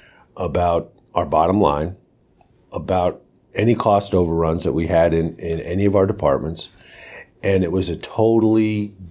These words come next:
different experience. I will tell you, working for a for-profit organization gives you a different perspective on how to run hospitals, good, bad, or indifferent.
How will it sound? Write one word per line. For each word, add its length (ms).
different 580
experience. 840
I 80
will 260
tell 260
you, 320
working 380
for 260
a 60
for-profit 800
organization 1040
gives 200
you 100
a 40
different 280
perspective 500
on 180
how 120
to 60
run 260
hospitals, 760
good, 200
bad, 220
or 100
indifferent. 520